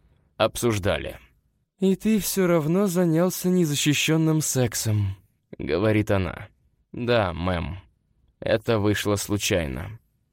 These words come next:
Speaker 2: «Случайно роняют тарелку на пол. А это называется глупость».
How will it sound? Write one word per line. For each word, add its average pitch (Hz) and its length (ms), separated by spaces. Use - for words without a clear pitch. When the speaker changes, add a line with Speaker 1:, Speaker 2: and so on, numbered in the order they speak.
Speaker 2:
«Случайно 180 840
роняют 165 540
тарелку 185 500
на 127 240
пол. 104 320
А 180 60
это 185 400
называется 151 800
глупость». 147 800